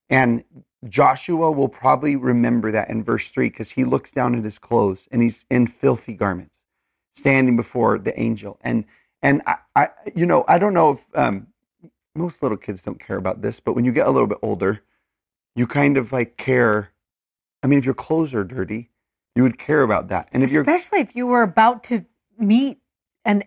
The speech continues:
Speaker 2: angel. Or,
Speaker 1: Exactly,
Speaker 2: like, you know,
Speaker 1: right?
Speaker 2: this is gonna be, like, a significant moment in my life.
Speaker 1: Right, and he's looking, and he's just like, "Oh." And, and he probably thinks to himself, like, "Look at me.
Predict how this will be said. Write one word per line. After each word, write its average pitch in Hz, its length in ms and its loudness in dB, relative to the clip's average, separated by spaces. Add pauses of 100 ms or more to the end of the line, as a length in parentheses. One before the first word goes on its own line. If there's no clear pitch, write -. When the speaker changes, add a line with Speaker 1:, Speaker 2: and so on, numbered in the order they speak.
Speaker 2:
angel. 240 460 2
Or, - 20 6
Speaker 1:
Exactly, 156 420 4
Speaker 2:
like, 277 280 4
you 226 80 2
know, 143 120 6
Speaker 1:
right? 185 60 6
Speaker 2:
this 339 160 4
is 370 120 0
gonna 349 180 -2
be, 302 100 0
like, 262 200 2
a 233 100 -2
significant 277 1000 -6
moment 185 320 -4
in 180 80 -10
my 165 160 -2
life. 143 260 -10 (120)
Speaker 1:
Right, 170 180 4
and 151 100 2
he's 135 180 2
looking, 165 400 2
and 117 120 2
he's 117 140 0
just 131 260 -2
like, - 220 -2 (100)
"Oh." 180 360 2 (120)
And, 135 200 0
and 151 100 2
he 147 60 6
probably 180 380 2
thinks 160 300 -6
to - 100 -8
himself, 117 380 -4
like, 107 220 -4 (340)
"Look 175 200 2
at 190 80 4
me. 92 240 -4